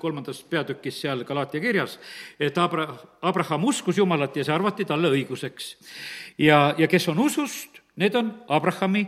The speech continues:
lapsed. Kui sa oled usklik, kui sa usud Jumalasse,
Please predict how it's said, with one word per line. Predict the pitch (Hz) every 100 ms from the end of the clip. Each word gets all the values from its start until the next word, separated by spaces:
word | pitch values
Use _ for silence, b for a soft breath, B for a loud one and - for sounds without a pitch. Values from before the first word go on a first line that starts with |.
| - -
lapsed. | 143 - - 131 -
Kui | - 170
sa | 170
oled | 175 165
usklik, | 202 - 233 -
kui | -
sa | 139 135
usud | 139
Jumalasse, | 156 190 202 196 - 196